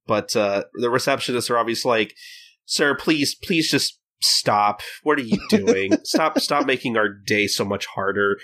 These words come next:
Speaker 1: We already have to stand here all fucking day. We don't really wanna have to listen to customers, or at least angry
Speaker 2: <laughs>
Speaker 1: customers." It's bullshit. Um,
Speaker 2: <laughs>
Speaker 1: but, but one of the receptionists is like,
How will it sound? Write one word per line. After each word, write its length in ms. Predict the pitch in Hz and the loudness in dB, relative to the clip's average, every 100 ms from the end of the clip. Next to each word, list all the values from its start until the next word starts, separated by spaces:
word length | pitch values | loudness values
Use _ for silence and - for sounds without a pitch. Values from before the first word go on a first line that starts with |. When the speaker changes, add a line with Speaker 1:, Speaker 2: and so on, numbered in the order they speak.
| - - | -18 -4
Speaker 1:
We 120 | 135 | 0
already 340 | 160 180 165 143 | 2 2 2 2
have 200 | 139 139 | 0 0
to 200 | 135 - - 180 - | 0 -2 -8 -16 -4
stand 540 | - - 175 170 165 | -2 0 0 0 0
here 240 | 165 143 127 | 0 2 4
all 160 | 127 - - | 2 -2 -2
fucking 380 | 135 - 120 113 | -2 -2 -6 -2
day. 260 | 123 117 | 0 2
We 160 | 117 131 | 2 2
don't 180 | 147 147 | 0 0
really 220 | 151 131 | -2 -2
wanna 260 | 131 131 127 | 0 0 0
have 200 | 127 123 | -2 -2
to 100 | 117 | -2
listen 360 | 123 - 113 | -2 -2 -2
to 100 | 104 | -2
customers, 680 | - 147 - 98 90 90 - - - - 104 | 0 -2 -2 -10 -10 -10 -12 -16 -16 -12 -6
or 60 | |
at 40 | 113 | -4
least 140 | 113 | 0
angry 300 | 131 131 113 | 0 0 -2
Speaker 2:
<laughs> 140 | - | 0
Speaker 1:
customers." 580 | 117 - 101 90 92 - _ _ _ _ _ - | -2 -4 -8 -10 -10 -12 _ _ _ _ _ -20
It's 140 | - _ | -20 _
bullshit. 560 | - 98 - - 80 - - | -4 0 0 0 -4 -6 -4
Um, 280 | 123 117 101 95 - _ | 0 2 4 2 -2 _
Speaker 2:
<laughs> 220 | - - | -12 0
Speaker 1:
but, 520 | 311 294 - 165 147 | 2 2 2 -2 0
but 160 | 160 160 | 0 2
one 140 | 233 | 2
of 60 | 262 | 2
the 80 | |
receptionists 760 | 175 143 151 135 - 123 123 - | 2 0 0 -2 0 0 0 -2
is 120 | 117 | -2
like, 260 | 120 113 | 0 0